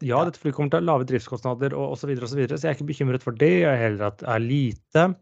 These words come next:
Speaker 1: Men hvor mange milliarder trenger du for å utvikle et fly? Har de de pengene?
Speaker 2: Nei, det er jo, altså, de har,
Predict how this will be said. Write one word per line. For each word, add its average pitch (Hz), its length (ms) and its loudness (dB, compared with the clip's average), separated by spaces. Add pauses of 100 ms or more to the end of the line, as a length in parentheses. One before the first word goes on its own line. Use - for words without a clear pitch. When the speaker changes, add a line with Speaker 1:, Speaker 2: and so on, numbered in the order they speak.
(520)
Speaker 1:
Men 147 400 2
hvor 175 320 4
mange 170 260 2
milliarder 127 400 2
trenger 104 320 -6
du 117 80 -2
for 113 200 -4 (100)
å 113 160 0
utvikle 120 400 -4
et - 80 -20
fly? 139 160 -2 (240)
Har 104 180 0
de 123 100 0
de 123 200 -8
pengene? 127 340 -2 (480)
Speaker 2:
Nei, - 160 -10
det 120 80 -4
er 117 220 0
jo, 135 160 2
altså, 143 240 0
de 175 80 4
har, 160 180 4